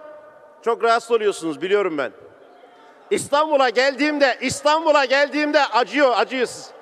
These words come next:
Rahatsız oluyorsunuz. Şimdi saygıdeğer meclis üyesi arkadaşlarım.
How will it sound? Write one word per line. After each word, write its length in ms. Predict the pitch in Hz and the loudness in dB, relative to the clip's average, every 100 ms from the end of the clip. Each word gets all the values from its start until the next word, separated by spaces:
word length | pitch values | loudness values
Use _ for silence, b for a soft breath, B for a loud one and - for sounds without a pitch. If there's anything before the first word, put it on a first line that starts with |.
| - | -4
Rahatsız 320 | 180 233 254 | 0 0 2
oluyorsunuz. 580 | 269 240 202 160 135 - - - - - - - - - - - - - - - - - - - - - - - | 2 2 0 -4 -14 -16 -20 -20 -20 -20 -20 -20 -20 -20 -20 -20 -20 -20 -20 -20 -20 -20 -20 -20 -20 -20 -20 -16
Şimdi 340 | - 330 330 330 294 - - - - - - - - - - - - - - - - - - - - - _ _ - | -8 -4 0 0 -2 -8 -20 -20 -20 -20 -20 -20 -20 -20 -20 -20 -20 -20 -20 -20 -20 -20 -20 -20 -20 -20 _ _ -10
saygıdeğer 480 | - 277 254 254 226 | -4 -2 2 2 2
meclis 280 | 208 196 | 0 0
üyesi 220 | 185 170 160 | -2 0 -2
arkadaşlarım. 600 | 143 143 120 - 101 | -2 -2 -4 -8 -12